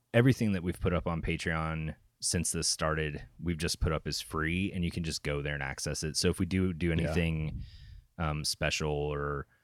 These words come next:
Speaker 1: kind of behind the scenes or outtakes or whatever,
Speaker 2: Mm-hmm.
Speaker 1: that's up there. And there's a couple things already up there, so you can go and look at those as well. Um, that being said, the thing that you could do to help us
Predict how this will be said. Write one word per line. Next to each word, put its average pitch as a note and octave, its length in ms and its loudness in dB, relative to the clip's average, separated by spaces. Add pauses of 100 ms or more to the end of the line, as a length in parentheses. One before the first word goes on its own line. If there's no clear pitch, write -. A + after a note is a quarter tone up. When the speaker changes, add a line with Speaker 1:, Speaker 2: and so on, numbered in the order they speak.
(360)
Speaker 1:
kind E2 100 2
of D2+ 60 0
behind D#2 260 2
the D2+ 60 -2
scenes D2 260 -2
or D2 60 0
outtakes D2 400 -2
or - 20 0
whatever, D2 380 2
Speaker 2:
Mm-hmm. E3+ 180 8 (300)
Speaker 1:
that's D#2 260 2
up D2 140 -4
there. D#2+ 180 2
And E2+ 120 2
there's G2 120 4
a F2+ 60 0
couple F2 240 4
things E2 280 2
already D2+ 240 2
up D2+ 200 0
there, D2+ 220 0
so - 140 -2
you E2 80 2
can E2+ 160 -2
go D2+ 460 0 (100)
and E2 140 0
look D#2 160 -2
at C#2 60 -14
those D2 240 -4
as C#2 160 -8
well. C#2+ 340 -4 (140)
Um, D2+ 540 0 (120)
that G2+ 160 6
being F#2+ 220 4
said, F2 320 2
the E2+ 80 0
thing F#2 240 0
that D#2+ 160 -4
you D2+ 160 -10
could A3+ 340 -2
do F2 240 4
to F2 160 0
help F#2+ 240 0
us G#2+ 320 0